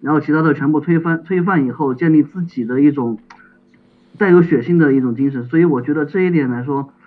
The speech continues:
作为一个曼联球迷是很支持索尔斯克亚的做法的。虽然可能成绩上你不能说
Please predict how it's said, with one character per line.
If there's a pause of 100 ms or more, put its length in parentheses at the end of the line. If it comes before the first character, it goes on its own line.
(340)
作
为
一
个
曼
联
球
迷
是
很
支
持
索
尔
斯
克
亚
的
做
法
的。 (680)
虽
然
可
能
成
绩
上
你
不
能
说